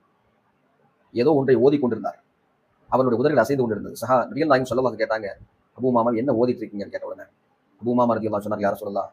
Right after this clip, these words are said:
மக்கள் எல்லோரும் நிறைய தர்மம் செய்கின்றார்கள், என்னால் எதுவும் கொடுக்க முடியவில்லை, அதனால் நான் சுப்ஹானல்லாஹி வல்ஹம்துலில்லாஹி வலா இலாஹா இல்லல்லாஹு வல்லாஹு அக்பர் என்ற திருக்கலிமாவை நான் ஓதிக் கொண்டிருக்கிறேன்" என்று சொன்ன பொழுது, நபிகள் நாயகம் ஸல்லல்லாஹு அலைஹி வஸல்லம் அவர்கள் சொன்னார்கள்,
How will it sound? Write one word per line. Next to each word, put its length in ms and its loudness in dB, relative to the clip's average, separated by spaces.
மக்கள் 200 -6
எல்லோரும் 280 2
நிறைய 240 -2
தர்மம் 320 -2
செய்கின்றார்கள், 400 -6
என்னால் 240 -2
எதுவும் 220 -2
கொடுக்க 260 -2
முடியவில்லை, 1040 -4
அதனால் 240 -2
நான் 220 -4
சுப்ஹானல்லாஹி 400 0
வல்ஹம்துலில்லாஹி 480 -6
வலா 160 -2
இலாஹா 200 -2
இல்லல்லாஹு 300 -6
வல்லாஹு 220 -6
அக்பர் 220 -12
என்ற 140 -18
திருக்கலிமாவை 400 -6
நான் 100 -8
ஓதிக் 200 -8
கொண்டிருக்கிறேன்" 260 -16
என்று 120 -14
சொன்ன 160 -18
பொழுது, 180 -16
நபிகள் 120 0
நாயகம் 320 -2
ஸல்லல்லாஹு 880 -2
அலைஹி 120 0
வஸல்லம் 160 -12
அவர்கள் 240 -8
சொன்னார்கள், 260 0